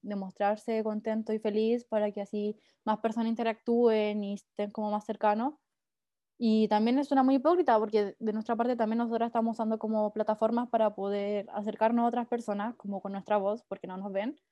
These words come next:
Y porque es algo que queremos, pero también es porque también queremos como plata y pega,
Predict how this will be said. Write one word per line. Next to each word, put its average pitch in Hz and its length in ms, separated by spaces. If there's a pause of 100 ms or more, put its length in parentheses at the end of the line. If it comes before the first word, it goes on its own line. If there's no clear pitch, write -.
(1300)
Y 214 960
porque 208 200
es 247 40
algo 269 140
que 262 100
queremos, 285 500
pero 240 140
también 226 280
es 254 80
porque 233 220
también 220 260
queremos 233 320
como 220 400
plata 214 480
y 208 100
pega, 208 580